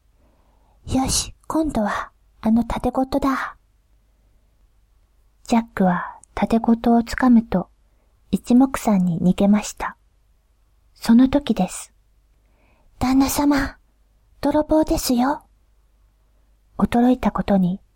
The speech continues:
盾事が大声で喋ったのです。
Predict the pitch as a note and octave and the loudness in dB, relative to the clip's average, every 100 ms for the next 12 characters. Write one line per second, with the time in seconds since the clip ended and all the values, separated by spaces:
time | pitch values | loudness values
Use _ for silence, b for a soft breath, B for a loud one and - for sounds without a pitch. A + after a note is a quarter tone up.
0 | _ _ _ - - - B3 A#3+ A#3+ A#3 | _ _ _ -10 -4 -2 -2 0 0 0
1 | A#3 - - - - C4 B3+ C#4 A3+ G3+ | -2 -4 -16 -6 0 2 2 2 2 2
2 | F#3 - - A3+ C4+ C4+ A#3+ G3 F3 F3+ | -4 -6 -6 -4 -2 -2 0 0 -2 -6
3 | - | -10